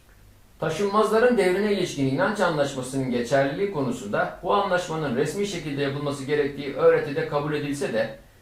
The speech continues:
Yargıtay aksi kanaattedir. Yargıtay taşınmazlara ilişkin inanç anlaşmalarının herhangi bir şekilde bağlı olmadığı, ispat bakımından senetle ispatı gerektiği görüşündedir. İnançlı işlem ile muvazaa görünüm olarak birbirlerine benzeseler de aralarında ciddi farklılıklar vardır.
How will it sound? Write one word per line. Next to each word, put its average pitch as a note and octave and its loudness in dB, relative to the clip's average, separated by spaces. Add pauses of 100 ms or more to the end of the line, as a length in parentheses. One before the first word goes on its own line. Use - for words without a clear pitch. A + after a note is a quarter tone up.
(140)
Yargıtay E3+ 2
aksi D3+ -4
kanaattedir. G#2 -8 (460)
Yargıtay G3+ 0
taşınmazlara F3+ 0
ilişkin D3 -4
inanç F3 -2
anlaşmalarının C3 -4
herhangi E3+ 0
bir D3+ -4
şekilde C#3 -4
bağlı B2+ 4
olmadığı, C#3 2 (380)
ispat - -2
bakımından C#3+ -2
senetle D#3+ -4
ispatı A#2+ -2
gerektiği C3 0
görüşündedir. G2+ -6 (560)
İnançlı G3 0
işlem G#3 0
ile C3+ 0
muvazaa D#3+ 4
görünüm E3+ 0
olarak B2 0
birbirlerine D#3 -2
benzeseler C#3+ 0
de B2+ -4
aralarında D#3 0
ciddi C#3 -4
farklılıklar C#3 -2
vardır. A2 -4